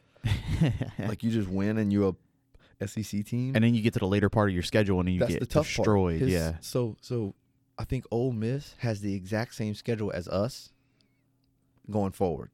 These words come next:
Speaker 1: Oh, wow.
Speaker 2: You know?
Speaker 1: We're gonna get destroyed by Alabama. Well, I don't know. It's probably, I mean, being that it's a rivalry type
Speaker 2: Yeah,
Speaker 1: thing, it
Speaker 2: it
Speaker 1: could
Speaker 2: could go
Speaker 1: be
Speaker 2: either
Speaker 1: good.
Speaker 2: way.
Speaker 1: Yeah.
Speaker 2: And, and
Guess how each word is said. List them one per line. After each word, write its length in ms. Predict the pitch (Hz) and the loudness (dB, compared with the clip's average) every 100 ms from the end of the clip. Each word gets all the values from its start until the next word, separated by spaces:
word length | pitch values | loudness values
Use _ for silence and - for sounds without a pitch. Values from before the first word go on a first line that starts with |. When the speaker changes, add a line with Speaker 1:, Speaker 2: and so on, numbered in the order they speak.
| - | -2
Speaker 1:
Oh, 80 | |
wow. 500 | 87 85 82 82 82 - - - | -2 -2 -4 -4 -4 -8 -12 -6
Speaker 2:
You 100 | 98 | 0
know? 100 | 98 | 2
Speaker 1:
We're 100 | 113 | 4
gonna 140 | 101 | 2
get 160 | 85 82 | 0 -4
destroyed 380 | - 95 101 85 | -6 0 2 2
by 100 | 82 | -2
Alabama. 280 | 80 82 - | -2 -4 0
Well, 120 | 202 | 2
I 20 | |
don't 120 | 214 | 4
know. 100 | 123 | 4
It's 100 | 101 | 2
probably, 220 | - 175 - | 2 2 2
I 60 | |
mean, 180 | 170 180 - _ - 131 | 0 0 -4 _ -14 -2
being 200 | 131 208 | 2 4
that 80 | 202 | 4
it's 140 | 185 - | 4 2
a 60 | |
rivalry 460 | 85 85 104 123 123 | 0 0 0 0 0
type 300 | - 127 - | 0 -2 -2
Speaker 2:
Yeah, 80 | 104 | 0
Speaker 1:
thing, 220 | 135 139 - | 0 0 0
it 160 | 107 | 0
Speaker 2:
it 40 | 92 | 2
Speaker 1:
could 160 | 127 107 | 2 2
Speaker 2:
could 0 | |
go 160 | 101 98 | 2 0
Speaker 1:
be 80 | 95 | 0
Speaker 2:
either 100 | 87 | 0
Speaker 1:
good. 400 | 85 92 87 85 | 2 2 2 0
Speaker 2:
way. 40 | 87 | 0
Speaker 1:
Yeah. 80 | 101 85 | 0 -2
Speaker 2:
And, 100 | 87 - | -6 -8
and 520 | 110 120 131 147 147 | -4 -2 -2 -4 -6